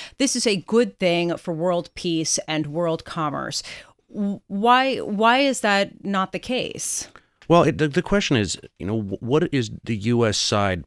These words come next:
Speaker 2: pushing for? I mean, that's been the question from day one and ha-, has not yet been answered. If this is pushing towards a more equal relationship, if this is pushing for, um, a, a, a reckoning on the trade theft to eliminate hurdles for the future, then all of this is, is good. N-, nobody wants a tariff war. Nobody wants a trade war.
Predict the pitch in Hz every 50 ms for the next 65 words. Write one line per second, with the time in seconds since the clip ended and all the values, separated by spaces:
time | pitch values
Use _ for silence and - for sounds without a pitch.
0 | _ - - 113 - - 76 76 - - - - - _ - 95 98 110 107 -
1 | - 120 113 101 - - 95 92 - - 92 82 - - 87 78 95 87 82 80
2 | 92 98 87 85 78 85 82 87 - - 87 85 95 92 82 95 92 82 62 85
3 | 82 - 85 87 104 120 120 - - 60 - - - - - - - - - -
4 | 127 117 - 113 139 147 - - 147 - - - 139 127 - - 117 107 - -
5 | 101 95 95 90 92 90 90 78 64 - 78 101 - - - 53 69 73 98 131
6 | 147 143 - 127 - - - 110 98 - - 98 85 113 110 - 101 - - -
7 | 110 95 - 101 95 92 - - 101 95 95 90 78 - - - - - - -
8 | - 82 76 80 87 82 82 90 85 - - _ _ _ - - 104 - - 76
9 | 58 - - - - - - - 92 101 101 101 101 95 92 92 - _ _ _
10 | _ _ - - 104 92 92 98 107 107 107 - 131 113 107 104 101 92 80 98
11 | 98 95 92 - - - - 117 110 110 104 101 - - 110 104 98 95 - -
12 | - - - - 113 95 95 85 - - 101 104 110 110 110 107 104 98 87 87
13 | 110 107 101 95 92 - - 82 82 - 170 170 - - 147 147 131 110 113 113
14 | - - 160 175 180 175 160 120 107 110 104 98 - - - - 104 95 - 95
15 | 92 80 - 78 76 64 - - 58 69 76 - - 127 151 156 147 143 131 117
16 | 107 107 101 101 101 - - - - - 90 82 85 - - 98 87 90 87 87
17 | 92 85 85 85 76 78 78 - - - - - 131 131 113 82 57 - -